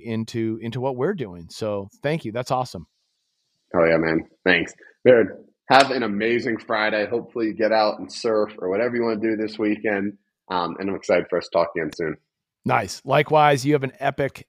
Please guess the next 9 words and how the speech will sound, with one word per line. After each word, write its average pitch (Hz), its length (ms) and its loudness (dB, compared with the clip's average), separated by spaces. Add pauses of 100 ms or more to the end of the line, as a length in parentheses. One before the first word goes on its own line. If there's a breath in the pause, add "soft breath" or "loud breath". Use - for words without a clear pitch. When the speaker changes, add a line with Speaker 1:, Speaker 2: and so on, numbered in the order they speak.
Speaker 1:
epic 135 440 -4
weekend, 139 480 -6
and, 120 320 -6
uh, 117 100 -2
we'll 117 80 -10
catch 131 260 -4
up 151 120 -2
soon. 160 260 -2 (720)
Speaker 2:
Thanks. - 220 -6